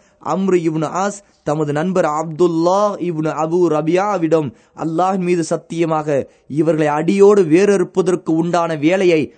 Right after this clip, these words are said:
நான் நாளை செய்வேன்" என்று கூறினார். "ஆனால் அப்படி செய்துவிடாதே, அவர்கள் நமக்கு மாறு செய்தாலும் நமது இரத்த பந்தங்களே ஆவார்கள்" என்று அப்துல்லா கூறினார். ஆனால் அம்ரு தனது கருத்தை மாற்றிக்கொள்ளவில்லை.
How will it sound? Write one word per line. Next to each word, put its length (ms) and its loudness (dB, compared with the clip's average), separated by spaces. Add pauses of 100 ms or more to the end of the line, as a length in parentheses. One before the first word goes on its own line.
நான் 340 -4
நாளை 340 -2
செய்வேன்" 480 0
என்று 280 -4
கூறினார். 500 -4 (420)
"ஆனால் 380 -6
அப்படி 380 -6
செய்துவிடாதே, 720 -2 (240)
அவர்கள் 380 -4
நமக்கு 340 -6
மாறு 320 -4
செய்தாலும் 600 -4 (200)
நமது 340 -4
இரத்த 320 -4
பந்தங்களே 540 0
ஆவார்கள்" 520 -2 (240)
என்று 260 -4
அப்துல்லா 560 -4
கூறினார். 540 -4 (240)
ஆனால் 520 -6 (160)
அம்ரு 320 -2
தனது 320 -4
கருத்தை 400 -4
மாற்றிக்கொள்ளவில்லை. 960 -4